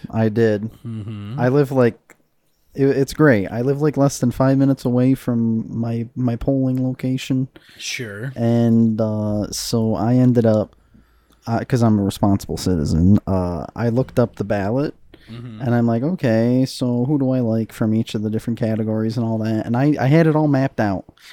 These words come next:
Speaker 1: I almost
Speaker 2: Mm-hmm.
Speaker 1: wrote it on my hand, you know, like I was ready.
Speaker 2: <laughs>
Speaker 1: I knew exactly who I wanted to go in there. I'd, like, it was gonna be five minutes. I pick up the piece of paper, I just scribble all over it. I throw it at the lady, and I walk out.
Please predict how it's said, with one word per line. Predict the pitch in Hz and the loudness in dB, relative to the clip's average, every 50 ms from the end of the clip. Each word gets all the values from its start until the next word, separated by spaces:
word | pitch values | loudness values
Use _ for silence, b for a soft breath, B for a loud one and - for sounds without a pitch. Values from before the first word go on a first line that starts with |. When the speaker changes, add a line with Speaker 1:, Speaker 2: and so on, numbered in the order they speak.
| B B | B B
Speaker 1:
I | 117 | 2
almost | 120 131 143 127 | 4 4 4 2
Speaker 2:
Mm-hmm. | 107 127 | 2 0
Speaker 1:
wrote | 135 135 | 0 0
it | 131 127 | 2 0
on | 131 131 127 | 0 0 0
my | 123 120 | 0 2
hand, | 127 117 113 110 104 101 98 107 | 2 2 4 4 4 2 2 2
you | 107 | 2
know, | 101 104 98 | 4 4 4
like | 101 101 - | 2 2 0
I | 110 107 | 0 0
was | 110 107 107 113 | 0 -2 0 2
ready. | 113 104 98 92 98 101 - - b b b b | 2 2 2 2 0 -4 -6 -8 b b b b
Speaker 2:
<laughs> | b 160 - - - - - | b -10 -10 -10 -10 -2 2
Speaker 1:
I | 123 | 4
knew | 123 135 139 | 6 8 8
exactly | 135 123 120 135 131 139 139 - 143 139 135 | 6 6 6 6 6 6 6 4 4 4 6
who | 139 131 | 6 6
I | 131 131 | 6 6
wanted | 127 131 131 131 127 117 | 4 4 4 4 2 2
to | 117 | 2
go | 110 120 120 123 | 2 4 4 6
in | 135 139 139 | 6 6 6
there. | 139 139 135 135 - | 4 4 4 2 0
I'd, | 95 110 110 | 0 -2 -2
like, | 113 107 107 - | -2 -2 -2 -2
it | 113 | -2
was | 110 107 | -2 0
gonna | 110 107 107 | 2 0 0
be | 104 104 107 | 0 -2 -4
five | - 113 113 117 113 110 | -2 0 0 0 2 2
minutes. | 107 107 101 98 - - | 2 2 0 0 -2 -6
I | 85 | -6
pick | - - 127 - | -4 -4 -4 -4
up | 120 - | -4 -6
the | 117 - | -6 -8
piece | 120 104 - | -8 -8 -6
of | 101 - | -4 -2
paper, | 135 135 131 - 139 120 | 0 0 0 0 2 2
I | 117 | 2
just | 101 - - | 2 0 -4
scribble | - - 139 127 131 127 | 0 2 2 4 4 6
all | 127 127 131 | 6 6 6
over | 135 123 131 131 | 6 6 4 2
it. | 127 - _ b b b b b b b b b b - | 2 0 _ b b b b b b b b b b -8
I | 113 | -4
throw | - - 135 139 139 | 2 4 6 8 8
it | 135 | 8
at | 139 131 - | 6 6 4
the | 131 | 2
lady, | 135 135 135 139 135 139 | 2 4 4 4 4 4
and | 123 | 4
I | 117 117 | 4 4
walk | 120 120 120 117 - | 4 2 2 2 2
out. | 117 101 95 - | 0 0 0 -2